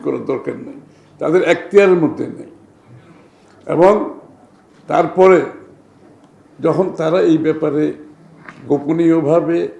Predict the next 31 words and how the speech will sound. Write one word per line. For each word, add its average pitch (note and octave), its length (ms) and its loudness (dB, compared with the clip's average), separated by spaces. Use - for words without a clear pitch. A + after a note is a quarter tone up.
মানে, G3+ 180 -4
আপনি G3 280 -4
দেখবেন G3+ 360 0
কিন্তু G3+ 220 -8
এই F#3+ 120 -4
সাবজেক্ট F3+ 540 -6
কিন্তু A#3+ 180 -4
ক্লোজ A3 260 6
হচ্ছে D3+ 360 2
না, A2+ 100 -8
এটা, - 260 -16
বিষয়টা G#3+ 360 -2
কিন্তু A3 200 -6
ক্লোজ A3 260 6
হচ্ছে C#3+ 300 0
না B2 180 -8
পরিষ্কারভাবে। C#3+ 680 -4
যে D3 100 -4
অনেকে E3 280 0
বলেছেন D#3 480 -2
কারেক্টলি C#3 500 -6
যে, D3 520 0
আহ, B2 500 -12
ভাইস D3+ 280 2
চিফ D3+ 160 0
অ্যাডভাইজার D3 440 -2
সাহেব C#3 260 -4
বলুক E3 360 2
আসলে E3 340 0
বিষয়টা B2+ 460 -8
কি। - 200 -18